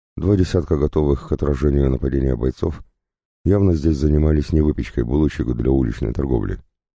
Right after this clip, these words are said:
Челмы на головах, просторные одежды – и небольшая маскировка на лицах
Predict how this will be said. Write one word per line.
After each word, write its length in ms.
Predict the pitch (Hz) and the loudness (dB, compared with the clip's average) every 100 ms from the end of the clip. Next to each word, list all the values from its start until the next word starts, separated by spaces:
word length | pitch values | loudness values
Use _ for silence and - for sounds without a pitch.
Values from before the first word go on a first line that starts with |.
| _ _ _ _ _ - | _ _ _ _ _ -4
Челмы 260 | - 64 | 0 2
на 120 | 62 57 | 2 2
головах, 540 | 60 58 69 - - - | 0 0 0 -2 -8 -6
просторные 560 | 64 - 65 57 58 | -4 -2 -2 0 0
одежды – 480 | 58 67 71 71 67 _ _ _ - | 0 0 2 0 -2 _ _ _ -2
и 60 | 90 | 2
небольшая 460 | 90 78 - 67 | 2 2 0 0
маскировка 480 | 65 - 67 64 60 | 0 -2 -2 -2 -2
на 80 | 62 | 0
лицах 420 | 78 - - | -2 -2 -6